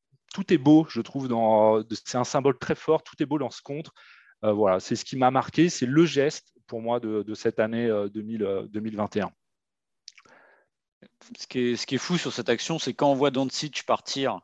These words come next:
Speaker 2: côté gauche, il est dans son spot, sur son spot. C'est le spot avec les Mavericks. On se dit, bon, bah, il va balancer à trois points, il va faire la même qu'il a fait contre, je crois qu'il a fait ça contre les Clippers en playoff l'année dernière, ça avait fonctionné.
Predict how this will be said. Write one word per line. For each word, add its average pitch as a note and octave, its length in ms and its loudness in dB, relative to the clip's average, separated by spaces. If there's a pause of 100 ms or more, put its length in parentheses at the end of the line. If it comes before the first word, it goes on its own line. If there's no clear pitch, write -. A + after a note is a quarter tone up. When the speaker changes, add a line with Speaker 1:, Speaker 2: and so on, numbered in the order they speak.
(120)
Speaker 2:
côté A#2+ 280 -2
gauche, D3+ 340 0
il A#2+ 160 0
est C3+ 100 4
dans A#2+ 160 -4
son A#2 300 -8
spot, C3+ 300 0
sur - 160 -4
son C#3 100 -6
spot. - 360 -4 (580)
C'est A2+ 220 -2
le A2 160 0
spot - 380 0
avec G#2+ 280 0
les A2+ 80 -2
Mavericks. A2 420 0
On A2 60 -8
se F#2+ 60 -12
dit, C3 120 -6
bon, G#2+ 160 -6
bah, G2 140 2
il G2+ 60 0
va G2+ 80 0
balancer G2 300 -4
à G2 40 -2
trois - 220 -6
points, B2 180 0
il A2+ 60 -2
va F#2 100 -2
faire F#2+ 180 -2
la F#2+ 100 -2
même G#2+ 220 -4
qu'il G2+ 180 -6
a G2+ 40 -2
fait A2+ 160 -2
contre, G#2+ 280 -10 (180)
je - 40 -20
crois A#2 140 -4
qu'il G#2 100 0
a G#2 40 2
fait A2 120 -2
ça G#2+ 160 0
contre G#2+ 180 -6
les G#2 60 -2
Clippers A2+ 400 -6
en G#2+ 80 -4
playoff G#2 340 -2
l'année F#2 140 -4
dernière, G#2+ 400 -2
ça G2 120 -6
avait F2+ 100 -6
fonctionné. A2+ 500 0